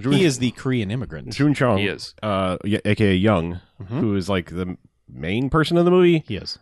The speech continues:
Speaker 2: I believe, let's see, I had to look it up 'cause it wasn't on I M D B 'cause, you know, they've decided, like, hey, some
Speaker 3: Did you
Speaker 2: people
Speaker 3: say, like, f-, nineteen fifty-four, nineteen forty-four?
Speaker 2: I think it was, like, forty-four. I had to, like, look him up because it was, like, you know, it was one of those, like,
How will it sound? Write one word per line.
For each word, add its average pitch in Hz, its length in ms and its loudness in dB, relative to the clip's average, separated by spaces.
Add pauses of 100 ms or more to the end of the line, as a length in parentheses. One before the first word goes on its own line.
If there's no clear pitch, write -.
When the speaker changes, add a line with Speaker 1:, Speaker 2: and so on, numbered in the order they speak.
(100)
Speaker 2:
I 127 80 -2
believe, 147 480 2
let's 135 180 -4
see, 90 280 -4 (160)
I 123 100 0
had 156 160 2
to 156 60 4
look 156 200 4
it 143 60 4
up 98 180 4
'cause 110 140 -2
it 113 80 -2
wasn't 123 240 0
on 113 140 2
I 107 100 2
M 101 80 0
D 101 60 -6
B 95 200 -2
'cause, 90 220 -10
you 107 80 -6
know, 92 260 -4
they've 104 200 -6
decided, 107 420 0
like, 98 180 -2
hey, 135 200 2
some 175 160 2
Speaker 3:
Did 156 100 4
you 160 60 8
Speaker 2:
people 117 160 4
Speaker 3:
say, - 100 -14
like, 131 220 0
f-, - 140 -18 (120)
nineteen 147 320 -6
fifty-four, 170 500 -2
nineteen 156 260 -4
forty-four? - 20 2
Speaker 2:
I 185 40 2
think 294 160 4
it 302 40 6
was, 294 120 4
like, 196 220 4
forty-four. 139 880 0
I 127 100 -2
had 196 120 2
to, 190 80 2
like, 147 180 4
look 151 180 0
him 151 120 0
up 131 160 2
because 110 260 0
it 117 80 -6
was, 104 160 -6
like, 101 220 0 (220)
you - 120 -16
know, 87 240 -8
it 78 80 -8
was 101 120 -6
one 113 100 -2
of 104 40 -4
those, 101 180 -2
like, 92 200 -6